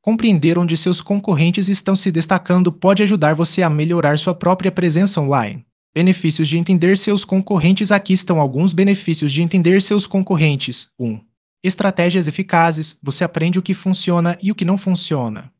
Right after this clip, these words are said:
Dois, oportunidades. Identifica lacunas no mercado que você pode explorar. Três, aprimoramento contínuo. Melhora constante de suas táticas e abordagens.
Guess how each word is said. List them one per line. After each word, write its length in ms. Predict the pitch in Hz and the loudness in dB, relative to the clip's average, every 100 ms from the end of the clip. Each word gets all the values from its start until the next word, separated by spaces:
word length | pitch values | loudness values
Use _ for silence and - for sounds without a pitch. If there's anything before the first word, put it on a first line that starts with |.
| _ _ - | _ _ 2
Dois, 460 | 185 127 - - _ _ _ 208 | 4 4 0 -6 _ _ _ -6
oportunidades. 920 | 202 226 202 196 147 135 127 - - _ | -2 0 0 0 0 -2 -4 -12 -14 _
Identifica 540 | 170 170 180 190 190 | -2 -2 -2 -4 -2
lacunas 420 | 165 160 190 185 147 | -2 0 0 0 0
no 60 | |
mercado 420 | 127 131 165 170 | -2 -2 0 0
que 120 | 165 180 | -2 -2
você 200 | 185 190 | -2 0
pode 220 | 190 180 | 0 0
explorar. 580 | - 190 156 113 104 - _ _ - | -2 -2 0 -2 -4 -10 _ _ -2
Três, 420 | 190 127 - - _ _ - | 2 2 0 -8 _ _ -6
aprimoramento 720 | 190 214 185 180 160 147 160 | -4 0 0 2 0 -2 -4
contínuo. 640 | 170 190 - 151 123 113 - - | -4 -4 -2 -4 -4 -8 -12 -4
Melhora 360 | 160 151 151 | 0 2 2
constante 520 | 156 185 185 - 180 170 | 0 -2 -2 0 -2 0
de 100 | 180 | -2
suas 300 | - 180 - | -2 -2 -2
táticas 500 | 165 - - 139 - | -2 -2 -4 -6 -4
e 80 | 165 | -4
abordagens. 840 | 170 190 135 110 110 107 - - | 0 0 0 -2 -4 -10 -12 -14